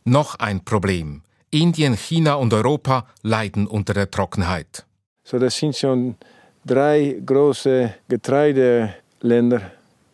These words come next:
Speaker 2: wo es Probleme gibt. Und dann kommt noch dieses Riesenproblem von dem ukrainischen Krieg rüber. Ja, das alles zusammen hat einen Rieseneffekt auf Ernährungssicherheit.
Speaker 1: Und was ist mit Russland, auch ein großer Getreideproduzent und Exporteur?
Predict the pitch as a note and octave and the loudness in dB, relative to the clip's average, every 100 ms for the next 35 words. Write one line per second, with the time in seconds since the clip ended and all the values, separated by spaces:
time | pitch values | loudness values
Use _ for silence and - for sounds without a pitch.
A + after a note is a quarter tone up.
0 | _ _ - A#2 A#2 G#2+ - A2+ D3+ E3+ | _ _ -2 2 2 0 -4 0 2 2
1 | A#2+ G#2+ A#2 - - _ _ - - _ | 0 0 -2 -6 -20 _ _ -20 -20 _
2 | A#2 A2+ B2+ A#2+ A2+ C3 A#2+ A2 A2 A2+ | -2 0 0 0 0 0 -2 -2 -4 2
3 | F#3 D#3 C3+ B2 A#2 A#2+ A#2+ - A#2+ A#2+ | 2 2 0 0 2 2 0 0 -2 -2
4 | C3 D3 D#3+ C3+ B2+ A#2+ A2+ - F3+ F3+ | 0 0 0 0 0 2 0 2 0 2
5 | B2 G#2+ A#2+ C#3+ - - _ - A2 A2 | 0 0 -2 -6 -10 -20 _ -10 -6 -4
6 | G#2+ A2+ A#2+ A2 - G#2 C#3 B2+ A2 - | -6 -4 -4 -4 -4 -2 0 0 -2 -6
7 | - - - - B2 A#2+ A#2+ E3 C#3 C3 | -20 -20 -16 -8 -2 0 2 0 0 0
8 | A#2+ A#2+ B2+ A#2+ B2 A#2 G#2 A#2 A#2 C#3+ | 0 -2 -2 0 0 0 0 0 0 0
9 | C#3+ B2 A#2+ - A2 G#2 - - - _ | 0 -2 -4 -4 -4 -4 -8 -18 -20 _
10 | _ B2+ F#2+ A2+ E3+ F3 - B2+ G#2+ C#3+ | _ -2 2 2 2 0 0 0 0 0
11 | - E3 C#3+ - - A#2+ E3 - D3 B2 | 2 2 0 -4 -2 0 0 0 -2 0
12 | B2 C3+ C#3 C3+ A#2 G#2+ A2+ A#2+ B2+ - | 0 0 0 -2 -2 -4 -2 -2 -4 -2
13 | B2 A#2+ - B2 B2 - C3 F#3 - A2+ | -2 -2 -2 0 0 -2 0 0 0 -6
14 | - - A2+ - A2 B2+ | -6 -2 -4 -2 -4 -4